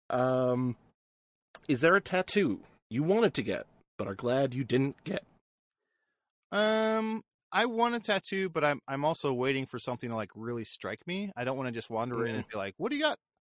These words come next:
Speaker 2: Um, so I, I definitely wanna have something in mind. There is a point where I wanted, like, a, there's a specific artist in L A that I love their style, and I wanted an actual campfire, 'cause, just 'cause I love, I love being around a
Speaker 1: Oh.
Speaker 2: campfire.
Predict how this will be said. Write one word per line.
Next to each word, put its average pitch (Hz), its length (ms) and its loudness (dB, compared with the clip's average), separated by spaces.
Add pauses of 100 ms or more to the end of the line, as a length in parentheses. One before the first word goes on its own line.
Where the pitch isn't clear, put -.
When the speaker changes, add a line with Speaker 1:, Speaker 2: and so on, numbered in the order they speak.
(380)
Speaker 2:
Um, 113 420 -2
so - 160 -2
I, 127 40 4 (120)
I 123 60 -4
definitely 147 240 -2
wanna 123 140 -2
have 120 140 -2
something 120 260 -8
in 113 80 -6
mind. 117 300 -4 (320)
There 202 140 4
is 233 100 -2
a 214 60 -6
point 208 300 -2
where 156 140 8
I 147 80 6
wanted, 151 360 0
like, 131 260 0
a, 123 220 0
there's 127 200 -4
a 123 60 -6
specific 160 440 -6
artist 131 300 -2
in 117 100 -6
L 117 160 -2
A 117 140 2
that 107 120 -4
I 98 100 -4
love 110 360 -6
their 113 120 -4
style, 110 500 -2 (260)
and 127 120 -2
I 123 120 0
wanted 131 500 -2 (120)
an 117 100 -6
actual 117 400 -4
campfire, 190 720 -4
'cause, 127 120 -4
just 131 140 -6
'cause 131 120 -4
I 123 100 2
love, 123 540 -2 (360)
I 117 120 -2
love 139 200 2
being 156 160 2
around 147 140 2
a - 20 -2
Speaker 1:
Oh. 101 280 -2
Speaker 2:
campfire. 131 280 2